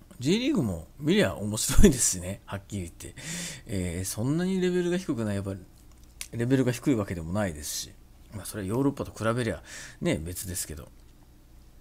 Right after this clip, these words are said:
うん、なんで、その競技が好きだったら結構幅広く見ると面白いですし、あの、気づ-、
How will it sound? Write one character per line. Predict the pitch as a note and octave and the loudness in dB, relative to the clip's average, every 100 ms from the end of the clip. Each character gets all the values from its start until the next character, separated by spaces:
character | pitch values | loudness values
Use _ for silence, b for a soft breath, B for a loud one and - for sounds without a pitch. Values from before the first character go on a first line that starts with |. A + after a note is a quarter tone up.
| - - - - | -20 -20 -18 -8
う | G#2+ E2+ A#2 | -6 -6 -4
ん、 | E3 | -2
な | |
ん | C3+ | -2
で、 | |
そ | - D#3 | 0 0
の | G3+ | 0
競 | - D4+ | 0 0
技 | D3+ | 0
が | F#2 | -2
好 | F2+ - | -4 -2
き | A#2 | -2
だ | |
っ | F#2+ | -4
た | - | -6
ら | E2+ | -10
結 | - E3+ | -8 -8
構 | - | -6
幅 | A#2+ C3+ | -2 -2
広 | C#3+ G3+ - | -2 -4 -4
く | G#2+ | -4
見 | A2+ | -4
る | F#2+ | -4
と | D#2 C#2+ B B B - | -10 -14 B B B -8
面 | A2+ A2+ | -2 -2
白 | A#2 C3 B2 | -2 -2 -2
い | |
で | F2 | -2
す | D#2+ | -6
し、 | - F2+ | -6 -6
あ | E2+ | -6
の、 | E2 F#2 | -6 -8
気 | A2 | -8
づ-、 | A2+ | -8